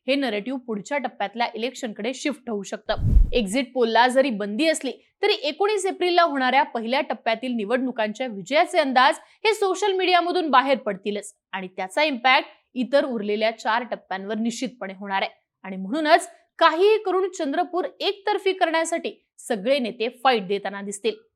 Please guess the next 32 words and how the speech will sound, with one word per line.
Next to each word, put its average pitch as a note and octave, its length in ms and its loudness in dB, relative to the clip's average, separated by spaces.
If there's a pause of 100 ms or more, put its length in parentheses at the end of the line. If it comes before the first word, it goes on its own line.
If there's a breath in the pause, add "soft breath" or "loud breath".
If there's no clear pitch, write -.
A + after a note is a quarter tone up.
(140)
आणि G3 240 -10
ही C#4+ 100 2
गोष्ट D4 340 0 (480 loud breath)
सुधीर F4+ 300 4
मुनगंटीवारांचा D#4+ 800 0
विजय B3+ 320 -2
सोपा C4 400 -2
करणारी G3+ 420 -6
ठरू A#3 280 0
शकते. - 480 -10 (200)
आता F#3 200 -6 (100)
हेच D4 240 -2
करण्यासाठी D4 920 -2
नरेंद्र G4 420 4
मोदींची E4+ 480 0
सभा C4 420 2 (320 loud breath)
हे D4+ 120 2
गणित A3 360 -4
लावण्यात B3 420 2
आल्याचं F#3 320 -6
दिसतं. G3 280 -4 (440)
तुम्हाला D4 320 6
काय G#3 160 -2
वाटतं? G3 320 -2 (340 soft breath)
मोदींच्या F#4+ 480 2
पहिल्या F4 400 0
सभेचा E4+ 400 -2
इम्पॅक्ट D4 540 0
चंद्रपूरमध्ये B3+ 720 -4
नेमका A3+ 340 -6
कसा B3+ 340 -4
होईल? G3+ 240 -2